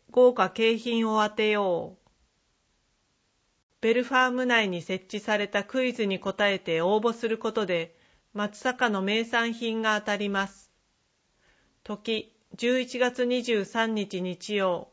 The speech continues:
午前十時から。ところ、松坂農業公園ベルファーム、伊勢寺町。松坂牛祭りと同会場。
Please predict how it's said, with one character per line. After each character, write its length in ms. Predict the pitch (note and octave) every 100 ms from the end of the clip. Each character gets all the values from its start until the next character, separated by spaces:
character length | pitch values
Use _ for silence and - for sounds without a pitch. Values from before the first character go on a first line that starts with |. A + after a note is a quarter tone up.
| _ _ _ -
午 160 | A#3+ A#3+
前 220 | A3+ F#3+
十 260 | A#3 A#3+
時 140 | A3+ F#3+
か 180 | F3+ E3
ら。 240 | D#3+ - _ _ _ _ _ _ _ _ _ _ _ _
と 160 | A#3
こ 180 | A3+ A#3
ろ、 320 | A3 G#3+ - _ _
松 240 | G3+ G3+ -
坂 340 | - C4 A3
農 280 | G3 A3+ A#3+
業 260 | A#3 A#3 A#3
公 300 | A#3+ A#3 G#3+
園 220 | F3+ D#3+
ベ 140 | F#3
ル 100 | G3+
フ 120 | G#3
ァ 180 | A3+ G#3
ー 20 |
ム、 220 | F#3 E3 - _ _ _
伊 100 | -
勢 220 | F#3+ A#3+ A#3
寺 260 | A#3+ A#3+
町。 460 | A#3 F#3 D#3+ C#3 - _ _ _ _ _ _ _ _ _ _
松 260 | F#3+ -
坂 320 | - B3+ B3 G3+
牛 280 | F3+ -
祭 420 | A3 A3 A3+ F#3+ F3+
り 60 |
と 300 | E3+ D#3 - _
同 220 | G#3+ A3
会 300 | A3+ A#3 A3
場。 420 | F#3 E3 C#3+ -